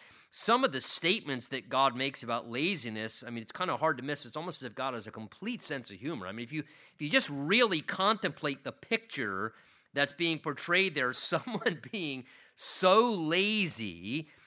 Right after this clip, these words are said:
that they stick their hand down into the popcorn bowl, and they are so lazy that they can't even, after they grab the popcorn, they won't even lift it up to their own mouth and put it in there. You know, it's like sitting on the couch next to your spouse and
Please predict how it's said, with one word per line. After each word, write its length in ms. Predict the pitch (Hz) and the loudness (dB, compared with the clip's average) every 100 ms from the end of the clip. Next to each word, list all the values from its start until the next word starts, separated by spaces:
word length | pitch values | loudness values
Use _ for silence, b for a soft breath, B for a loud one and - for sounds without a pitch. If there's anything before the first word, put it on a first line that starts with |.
| b - | b 2
that 160 | 156 | 2
they 140 | 170 147 | 2 -2
stick 440 | - - 214 220 | -2 2 0 4
their 200 | 240 202 | 6 6
hand 540 | 156 185 180 147 147 | 4 2 4 4 2
down 280 | 127 139 160 | 0 2 2
into 240 | 156 143 139 | -2 -6 -6
the 120 | 131 | -6
popcorn 640 | - 196 214 - 135 110 | -2 0 0 -6 -6 -6
bowl, 500 | 95 95 78 80 117 b b b b b b _ - | -6 -8 -8 -10 -12 b b b b b b _ 6
and 180 | 185 196 | 6 8
they 120 | 208 | 8
are 160 | 185 | 8
so 480 | 170 - - 214 254 | 6 2 6 8 8
lazy 720 | 226 196 220 254 247 143 151 156 | 4 4 4 6 4 2 0 0
that 160 | 165 | 0
they 160 | 175 165 | 0 0
can't 460 | - 208 220 226 | -2 2 4 4
even, 300 | 170 220 185 | 2 -2 4
after 240 | 160 156 147 | 4 4 2
they 160 | 151 | -2
grab 380 | 135 127 165 180 | 0 2 4 4
the 80 | 156 | -2
popcorn, 800 | - 180 185 - 139 120 123 123 b b b - | -2 0 0 -4 -6 -2 -2 -4 b b b -6
they 80 | |
won't 200 | 147 175 | -2 0
even 240 | 190 165 143 | 0 0 0
lift 220 | 196 - | -2 0
it 60 | 165 | 0
up 140 | 165 | 0
to 60 | 156 | -2
their 160 | 147 | -2
own 160 | 147 143 | 0 0
mouth 260 | 143 143 - | -2 -2 -4
and 120 | - | -8
put 160 | 135 | -6
it 60 | 117 | -6
in 160 | 127 117 | -6 -8
there. 160 | 82 - | -10 -14
You 80 | - | -14
know, 60 | 113 | -10
it's 80 | - | -8
like 120 | 127 | -6
sitting 320 | - 165 165 | -2 -2 0
on 120 | 156 | 0
the 60 | 143 | 0
couch 360 | 165 151 151 | 2 2 0
next 220 | 151 143 - | -4 -4 -6
to 80 | |
your 160 | 131 117 | -8 -8
spouse 440 | - 147 143 147 | -6 -4 -2 -4
and 80 | 104 | -8